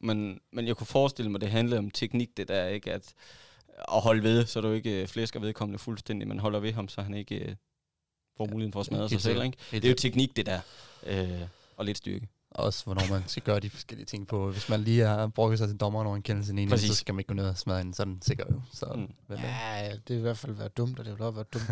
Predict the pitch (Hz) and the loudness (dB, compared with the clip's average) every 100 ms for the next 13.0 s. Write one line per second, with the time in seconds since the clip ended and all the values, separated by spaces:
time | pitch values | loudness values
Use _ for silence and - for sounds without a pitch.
0 | 98 117 113 104 101 - - - - - | 0 0 -2 -4 -6 -6 -14 -14 -12 -8
1 | 110 - 107 107 - - 101 110 - - | -8 -6 -8 -8 -10 -8 -6 -6 -8 -8
2 | - - - 147 151 156 180 180 160 147 | -8 -8 -2 2 4 2 4 6 8 8
3 | 156 170 156 92 - 110 185 165 175 147 | 8 8 6 0 -8 2 6 8 6 6
4 | 156 139 123 110 107 98 95 101 95 - | 4 2 0 2 2 4 2 2 0 -2
5 | - - - 151 180 160 - 151 170 185 | -2 -2 8 12 12 12 8 6 8 10
6 | 190 160 139 120 117 123 170 160 117 120 | 8 6 4 8 8 8 8 10 8 4
7 | 101 131 - - - _ 165 160 160 143 | 0 -4 -6 -12 -20 _ 6 10 10 10
8 | 127 113 113 - - - - _ - 147 | 10 8 6 4 -4 -14 -20 _ -20 -14
9 | 131 151 175 170 135 143 131 117 110 117 | 0 6 8 8 10 8 10 8 8 6
10 | 110 104 - - 120 127 - 139 117 117 | 6 0 -6 2 4 4 0 4 4 4
11 | 117 107 104 113 98 95 98 85 - - | 4 4 6 4 2 0 0 -2 -10 -20
12 | - _ - 110 101 92 87 87 90 107 | -20 _ -2 4 6 6 4 -2 -6 -8